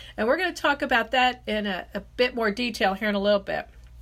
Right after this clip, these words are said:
As well as people in higher positions, uh, rabbis, uh, uh, great speakers and leaders, they also need to hear words of encouragement, words of praise.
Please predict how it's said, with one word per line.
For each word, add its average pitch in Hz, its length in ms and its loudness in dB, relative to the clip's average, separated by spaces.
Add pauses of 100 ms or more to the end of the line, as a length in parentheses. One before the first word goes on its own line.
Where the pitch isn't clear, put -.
(720)
As 247 280 2
well 359 320 4
as 311 220 2
people 320 460 -2
in 269 180 -2
higher 240 320 2
positions, 269 920 -4
uh, 214 340 0 (100)
rabbis, 240 760 2 (360)
uh, 196 280 -2 (240)
uh, 180 260 -6 (120)
great 277 340 0
speakers 262 800 -2
and 208 220 -2
leaders, 233 600 -4 (340)
they 381 180 2
also 349 420 4
need 214 480 -2
to 214 100 -2
hear 254 440 2
words 233 440 4
of 214 100 -2
encouragement, 349 720 -2
words 220 300 -2
of 196 160 -10
praise. 285 680 2